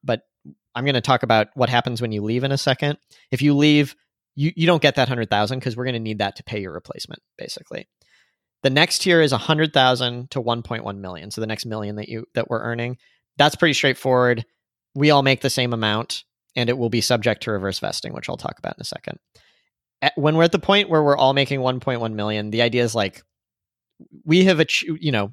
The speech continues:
you've won by taking this job. Like, this is better than you'd be getting anywhere else and all that. Now we're gonna go more towards, like, what t-, traditional stock options are. We're gonna share all future profit with all the employees, not just the partners,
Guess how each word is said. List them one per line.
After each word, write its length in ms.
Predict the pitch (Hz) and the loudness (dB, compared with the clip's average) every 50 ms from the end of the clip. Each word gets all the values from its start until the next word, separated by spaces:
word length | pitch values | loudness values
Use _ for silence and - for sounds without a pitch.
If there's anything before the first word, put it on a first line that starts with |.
| - _ _ | -10 _ _
you've 480 | 165 139 143 185 226 220 175 147 - | -4 0 2 4 4 4 2 0 -2
won 560 | 127 127 131 143 139 127 113 104 104 113 120 - _ | -2 2 4 4 6 4 4 2 0 -2 -4 -6 _
by 180 | - 120 117 113 | 0 0 2 2
taking 360 | - - 120 113 - 113 110 | 0 -2 -2 -2 -2 -4 -4
this 160 | 101 98 - | -4 -4 -4
job. 320 | - - 90 78 85 - 120 | -4 -4 -6 -6 -4 -4 -2
Like, 180 | 113 104 - - | -2 -2 0 2
this 140 | 147 143 151 | 2 2 2
is 120 | 165 143 | 2 2
better 280 | 127 135 120 117 123 123 | 2 2 4 4 4 2
than 120 | 117 117 | 2 0
you'd 140 | 113 117 110 | -2 -2 -2
be 80 | 113 110 | 0 0
getting 240 | 107 104 104 107 110 | 0 0 0 0 0
anywhere 260 | 117 120 117 117 107 | 0 0 0 0 0
else 220 | 98 98 92 - | 0 0 -2 -4
and 80 | 98 101 | -6 -6
all 60 | 98 | -4
that. 180 | 101 98 98 - - - _ _ - | -4 -4 -4 -6 -12 -20 _ _ -4
Now 260 | 131 143 147 160 180 | 0 2 4 4 4
we're 120 | 185 190 | 4 4
gonna 160 | 175 170 160 135 | 2 2 2 2
go 120 | 143 135 | 2 2
more 300 | 127 120 120 123 123 123 | 0 0 0 0 0 0
towards, 400 | - - 127 120 110 101 - - | 0 -2 -2 0 0 -2 -4 -4
like, 400 | 107 101 98 98 - - - - _ _ _ _ _ _ _ _ _ _ _ - | -2 -2 -2 -4 -6 -10 -18 -20 _ _ _ _ _ _ _ _ _ _ _ -8
what 280 | 143 123 131 135 - - _ _ _ _ _ _ _ _ _ _ | 0 2 2 2 2 -2 _ _ _ _ _ _ _ _ _ _
t-, 100 | - - - | -14 -12 -8
traditional 420 | - - 139 123 120 - 123 104 - | -4 -2 0 0 0 0 -2 -2 0
stock 260 | - 117 113 113 - | 2 2 2 4 4
options 320 | 127 123 - - 143 135 | 2 2 2 -2 0 2
are. 280 | 143 143 143 151 147 - _ _ _ _ _ _ _ _ _ _ _ _ - | 4 4 4 4 0 -2 _ _ _ _ _ _ _ _ _ _ _ _ -4
We're 120 | 117 139 | 0 2
gonna 120 | 143 165 160 | 4 4 4
share 260 | - - 175 156 139 | 4 6 6 4 4
all 220 | - 143 143 156 | 6 6 4 4
future 400 | 151 - - 143 135 - - 160 | 4 2 -2 -2 -2 0 0 -2
profit 480 | 151 - 165 156 160 - - 180 175 175 _ - | 0 2 2 2 2 2 2 0 0 0 _ -2
with 160 | 135 120 - _ | -4 -4 -2 _
all 200 | - 110 117 127 | 0 2 2 4
the 120 | 135 160 | 4 2
employees, 500 | 160 170 170 - - 185 185 185 180 160 | 2 2 0 0 0 2 2 2 2 2
not 160 | 135 120 117 131 | 0 0 0 0
just 240 | - 127 113 - | -2 -4 -4 -4
the 60 | - - | -6 -6
partners, 580 | - - 104 - - 160 185 214 208 - - | -4 -4 -4 -2 -2 -4 -4 -4 -4 -6 -8